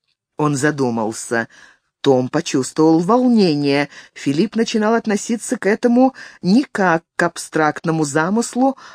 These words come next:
а как к вполне осуществляемому проекту. "Предположим, я смог бы достать больше денег.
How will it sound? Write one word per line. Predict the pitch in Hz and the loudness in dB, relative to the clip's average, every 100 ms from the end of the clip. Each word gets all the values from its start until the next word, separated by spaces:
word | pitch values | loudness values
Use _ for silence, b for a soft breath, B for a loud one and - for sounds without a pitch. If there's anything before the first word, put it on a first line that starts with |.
| B | B
а | - 143 | -4 -2
как | - 165 - | 0 -2 -2
к | |
вполне | - - - 151 131 123 196 254 | -14 -8 0 2 2 0 0 0
осуществляемому | 240 - 180 - 170 - 131 165 208 202 202 202 | -2 -4 -4 -4 -8 -4 -2 0 -2 -2 -2 -2
проекту. | - 156 196 139 127 - 143 139 B B B B B B _ _ _ - | -2 -2 0 0 -2 0 2 2 B B B B B B _ _ _ -4
"Предположим, | 127 160 - 123 113 135 180 247 | 2 2 2 0 2 2 2 2
я | 254 285 | 2 2
смог | 277 294 320 262 143 | 0 -2 2 2 2
бы | 117 123 | 0 -2
достать | 98 123 - - 123 120 - - | 0 -2 -4 -4 -2 -2 -6 -14
больше | 143 123 127 131 123 - 127 127 | -12 -4 2 2 2 -4 -4 -4
денег. | 101 147 185 226 254 - | -2 0 2 0 -2 -6